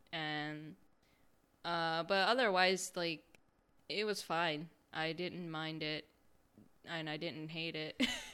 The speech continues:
Well, there were moments when I got really upset because,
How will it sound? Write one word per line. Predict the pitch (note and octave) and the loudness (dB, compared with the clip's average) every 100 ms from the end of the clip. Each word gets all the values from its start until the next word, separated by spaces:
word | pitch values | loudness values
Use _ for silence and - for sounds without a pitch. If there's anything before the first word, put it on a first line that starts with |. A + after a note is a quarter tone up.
| - | 0
Well, | G#3+ | 6
there | A#3+ C#4 | 10 12
were | C4+ | 12
moments | A#3+ C4 B3 | 10 8 6
when | G#3+ G3 | 6 8
I | F#3 | 10
got | F#3+ | 10
really | F3 F#3 E3+ | 8 4 4
upset | D#3+ - E3+ D#3 - | 2 2 4 2 0
because, | E3 F#3+ F3 - | 0 0 0 -4